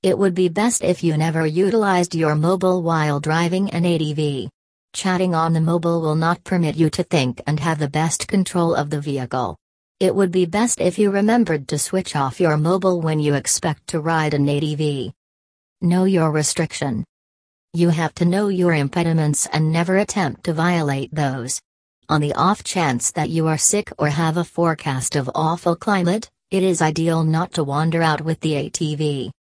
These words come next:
You should likewise know the impediment of the A T V that you purchase. To purchase the best of A T V, including Vitox Iotavs, do contact Lowest Price A T Vs.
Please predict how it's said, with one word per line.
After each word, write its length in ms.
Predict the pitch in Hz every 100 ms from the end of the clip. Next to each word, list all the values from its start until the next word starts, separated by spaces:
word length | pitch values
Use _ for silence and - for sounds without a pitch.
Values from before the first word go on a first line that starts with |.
| _ -
You 160 | 208
should 240 | 196 196 185
likewise 600 | 208 214 151 139 139 160
know 280 | 165 165
the 160 | 156 160
impediment 580 | 156 156 190 165 160 151
of 160 | 151
the 140 | 143 147
A 160 | 147 170
T 260 | - 165
V 220 | 151 160
that 260 | 156 156 175
you 120 | 156
purchase. 600 | - 156 - 127 120 - _ _ _ _ _ _ _
To 120 | 214
purchase 480 | 185 165 147 165 156
the 120 | -
best 320 | 147 170 -
of 100 | 160
A 160 | 160 156
T 300 | - 165 151
V, 340 | 151 143 127 - _ -
including 480 | 156 - 160 151 143
Vitox 420 | 160 165 160 -
Iotavs, 600 | 156 151 147 131 180 - _ -
do 140 | 180
contact 580 | 175 214 208 214 180 -
Lowest 480 | 160 156 151 - -
Price 440 | - 214 147 - 180
A 180 | 165
T 160 | 156 151
Vs. 540 | 151 143 135 123 -